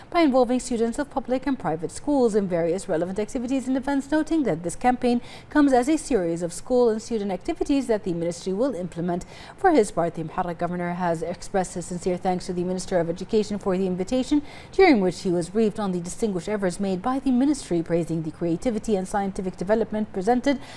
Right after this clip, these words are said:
by students in the exhibition that was held on the sidelines of the visit. He stressed that formal education in Bahrain witnessed a quantum leap and a remarkable development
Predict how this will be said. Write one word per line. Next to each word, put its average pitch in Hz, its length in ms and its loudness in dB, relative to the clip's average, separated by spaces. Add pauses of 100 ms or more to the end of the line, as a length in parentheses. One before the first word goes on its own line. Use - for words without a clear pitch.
(160)
by 370 140 8
students 302 440 4
in 330 140 2
the 254 100 6
exhibition 214 540 -2
that 208 200 -2
was 160 180 -2
held 185 260 -2
on 196 180 -4
the 180 100 -6
sidelines 185 480 0
of 185 120 -4
the 185 60 -4
visit. 170 340 2 (320)
He 254 80 4
stressed 202 340 4
that 165 160 2
formal 196 300 0
education 180 500 -4
in 175 140 -2
Bahrain 185 340 -2
witnessed 185 400 -4
a 180 80 -2
quantum 185 500 -2
leap 247 300 2
and 170 140 0
a 170 80 2
remarkable 180 520 0
development 220 540 2